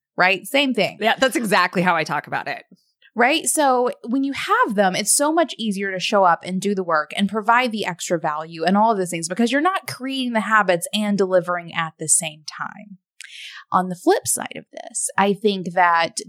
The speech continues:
Speaker 1: those of us who found, or anyone who found themselves needing to pivot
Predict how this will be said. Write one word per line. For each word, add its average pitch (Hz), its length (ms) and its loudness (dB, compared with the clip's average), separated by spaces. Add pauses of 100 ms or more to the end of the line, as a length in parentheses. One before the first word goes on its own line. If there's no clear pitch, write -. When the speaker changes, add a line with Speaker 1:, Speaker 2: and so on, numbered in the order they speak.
Speaker 1:
those 208 260 2
of 196 120 -2
us 175 320 2
who 175 560 -6
found, 180 440 -2
or 202 160 2
anyone 208 560 0
who 202 100 0
found 196 400 2
themselves 165 640 0 (380)
needing 190 420 2
to 190 100 -6
pivot 175 380 0